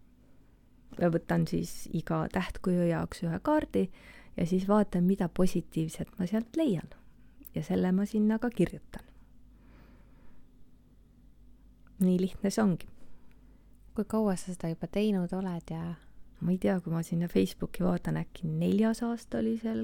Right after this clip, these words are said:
Speaker 1: korral, võib-olla kolmas.
Speaker 2: Kas
Speaker 1: Üks
Speaker 2: keegi on
Speaker 1: kahest.
Speaker 2: tulnud ka öelnud, "Jaa, mul läks kõik täide"?
Speaker 1: Jaa, on küll.
Speaker 2: On, jah?
Speaker 1: Jaa.
Speaker 2: Kas sa usud ise selliseid, ähm, ma ei teagi, kuidas nüüd see sõna õige on,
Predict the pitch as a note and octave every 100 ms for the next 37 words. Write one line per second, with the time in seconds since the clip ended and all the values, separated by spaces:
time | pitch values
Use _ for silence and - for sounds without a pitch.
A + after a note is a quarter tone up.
0 | G#3+ A3 A3 A3 A3 - - - F3 E3+
1 | - - F#3+ F#3+ F#3 - - - - -
2 | - - - - - - - - F#3+ G3+
3 | G#3 G#3+ G3+ G#3 G#3 F#3+ - F3+ E3+ F#3+
4 | F#3+ D#3+ D3+ D#3+ D#3+ D#3+ - E3+ - -
5 | E3+ E3 - E3+ - - - - - -
6 | - - - - - - F3+ F#3 G3 G3+
7 | G#3 G#3 G#3+ G#3+ A#3 - - - F#3+ F3+
8 | F#3 F#3+ - F3 - - - - - -
9 | - - - G3+ A#3+ B3 D#4+ E4 A#3 G3+
10 | G3 F3 F3+ F#3 F3 E3 - E3 D#3+ -
11 | - D#3 D#3 D3+ D3+ - - - - -
12 | - - - - D#3+ E3 D3 D3+ - -
13 | E3 C#3+ F3+ E3+ D#3+ E3+ E3 E3 E3 -